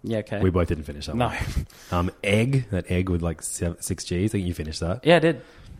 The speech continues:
Speaker 1: Hell
Speaker 2: Um,
Speaker 1: yeah.
Speaker 2: Almost There, the platformer. Downwell, Ollie Ollie, Ollie Ollie two. <laughs> Pixel Ripped nineteen eighty-nine V R. Um, Baba Is You. <laughs> Ain't,
Speaker 1: Okay.
Speaker 2: ain't nobody finishing
Speaker 1: No,
Speaker 2: that shit.
Speaker 1: man. <laughs> Not even Baba.
Speaker 2: Um,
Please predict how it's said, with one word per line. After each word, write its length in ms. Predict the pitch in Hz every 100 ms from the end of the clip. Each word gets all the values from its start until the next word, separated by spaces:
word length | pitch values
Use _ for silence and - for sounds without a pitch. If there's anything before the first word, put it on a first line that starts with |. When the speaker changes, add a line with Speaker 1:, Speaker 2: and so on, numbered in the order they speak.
| - -
Speaker 1:
Hell 160 | 82 90
Speaker 2:
Um, 100 | 90
Speaker 1:
yeah. 120 | - - -
Speaker 2:
Almost 460 | 110 123 123 101
There, 260 | 101 101 120
the 100 | 101
platformer. 720 | - 104 101 104 104 113 143 - - - - -
Downwell, 680 | 104 117 123 123 131 165 - - - - -
Ollie 300 | 98 95 95
Ollie, 380 | 85 95 135 156 - _ _ -
Ollie 260 | 85 87
Ollie 280 | 85 85 85
two. 400 | - 98 117 165 - - - -
<laughs> 380 | - - -
Pixel 340 | - 127 - 123
Ripped 240 | 123 -
nineteen 320 | 104 107 107
eighty-nine 460 | 104 98 92 95 98
V 160 | 92 87
R. 300 | 85 117 - - - - - -
Um, 400 | 90 85 87 95 - _ 85
Baba 420 | 104 113 123 104
Is 200 | 101 85
You. 360 | 92 110 165 147 -
<laughs> 160 | - -
Ain't, 100 | 123
Speaker 1:
Okay. 200 | 135 127
Speaker 2:
ain't 100 | 117
nobody 460 | 117 131 117 104 92
finishing 340 | - 95 165
Speaker 1:
No, 180 | 180 165
Speaker 2:
that 120 | 160
shit. 40 | 147 147 135 147 -
Speaker 1:
man. 120 | - -
<laughs> 40 |
Not 120 | 156
even 200 | 180 156
Baba. 480 | 113 131 147 135 113 - - - 104
Speaker 2:
Um, 480 | 107 104 104 104